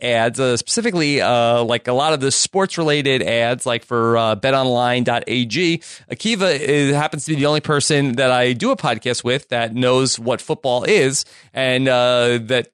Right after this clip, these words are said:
thought that that was, uh, some good synergy to be able to talk about that kind of stuff, uh, with Akiva. Uh, however, uh,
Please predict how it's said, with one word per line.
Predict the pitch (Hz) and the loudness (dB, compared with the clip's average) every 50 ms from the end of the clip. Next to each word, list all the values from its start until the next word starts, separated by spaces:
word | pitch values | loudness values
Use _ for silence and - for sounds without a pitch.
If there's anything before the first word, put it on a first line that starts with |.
| _ - | _ -4
thought | 143 131 123 | -4 -4 -4
that | - 107 139 | -6 -4 -4
that | 135 131 107 | -2 -2 0
was, | 135 131 127 123 123 120 123 127 120 107 127 | 2 2 4 4 4 4 2 2 0 0 0
uh, | 127 123 120 120 117 | 2 4 4 4 4
some | 113 - - 131 127 | 2 2 0 0 0
good | 107 135 139 131 120 | 0 0 0 0 0
synergy | - - - - - 185 175 170 160 143 123 120 135 139 | -2 -4 -2 0 0 2 2 2 2 2 2 0 0 0
to | 143 139 | 0 0
be | 135 127 | 2 2
able | 127 110 120 | 2 0 -2
to | - - - | -4 -6 -6
talk | - 127 120 - - | -4 -4 -4 -2 -2
about | 120 117 110 107 - - - - - _ _ | -2 -2 -2 -2 -4 -10 -20 -20 -20 _ _
that | 127 131 127 127 - | -4 -4 -4 -4 -2
kind | 143 131 123 | -2 -2 0
of | 117 | 0
stuff, | - - 131 120 123 - - | 0 0 0 -2 -2 0 0
uh, | 123 120 117 117 117 | 0 2 2 2 2
with | 113 120 117 - | 2 0 0 -2
Akiva. | - - - - - 285 277 233 151 131 117 113 117 120 - _ _ _ _ _ _ _ - | -6 -14 -8 -4 -2 0 0 2 2 2 2 2 2 0 -2 _ _ _ _ _ _ _ -2
Uh, | 120 120 117 117 110 110 | 0 2 2 2 0 -2
however, | - - 175 214 285 311 214 139 120 117 123 127 127 - | -2 0 2 4 4 4 4 2 2 4 4 2 2 0
uh, | - 123 120 117 113 113 113 113 113 113 | 0 0 2 2 4 4 4 2 2 0